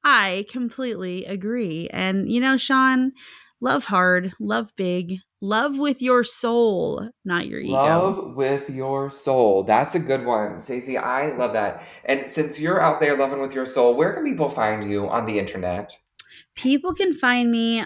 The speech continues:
Speaker 1: on Instagram at Soul Worker Stacey Renee. And if you would like to book a session with me one-on-one, either over the phone or in person, or even through FaceTime, whatever you're comfortable with, you can reach me at my website, soul worker stacy renee dot com. And Sean,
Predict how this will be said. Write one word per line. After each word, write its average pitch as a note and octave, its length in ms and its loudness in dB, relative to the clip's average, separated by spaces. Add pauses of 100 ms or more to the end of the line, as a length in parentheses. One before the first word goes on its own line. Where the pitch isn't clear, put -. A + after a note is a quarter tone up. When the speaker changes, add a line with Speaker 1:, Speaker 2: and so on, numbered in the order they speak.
(120)
Speaker 1:
on A3 720 2
Instagram G3+ 680 -2
at G3+ 220 -2
Soul A3+ 220 -2
Worker A3+ 260 -2
Stacey A3 480 -4
Renee. G3 640 0
And D4 380 4
if C#4+ 180 -2
you C4 80 -4
would C#4 80 -4
like F#4+ 140 -4
to - 100 -6
book B4 180 -2
a G#4+ 40 2
session C#4 400 -2
with G#3+ 180 -2
me F#3 160 0
one-on-one, G#3 800 2
either G#3 500 0
over A3 220 0
the C#4+ 100 0
phone A#3 240 0
or A3+ 100 0
in A3+ 180 0
person, G3+ 500 -2
or G3+ 160 -4
even A3+ 240 0
through C4 160 -4
FaceTime, F#3 640 -2
whatever F3+ 260 -2
you're A3+ 160 -4
comfortable G#3 400 -4
with, F#3 220 -2 (500)
you A#3 320 0
can B3+ 240 -2
reach A3+ 320 -2
me A3 140 -4
at A3 100 -2
my A#3+ 160 -2
website, G3+ 580 -2
soul G#3+ 280 0
worker A#3 260 -4
stacy G#3 420 -6
renee A#3 300 -2
dot C4+ 240 -8
com. G#4+ 320 -2 (340)
And A#3+ 160 0
Sean, C4 520 2